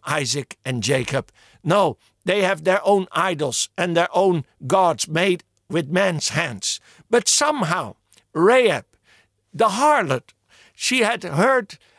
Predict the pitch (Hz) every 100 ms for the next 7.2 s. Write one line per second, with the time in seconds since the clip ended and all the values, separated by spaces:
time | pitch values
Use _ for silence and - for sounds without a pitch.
0 | _ 202 180 220 196 180 185 247 247 214
1 | 208 190 - - 180 175 156 214 214 202
2 | 143 - 208 185 208 196 175 190 160 190
3 | - 160 139 180 170 160 131 131 160 147
4 | - - _ - 180 147 - 190 175 156
5 | 139 143 131 151 147 107 - _ - -
6 | 220 226 208 - _ _ _ - 180 226
7 | 220 -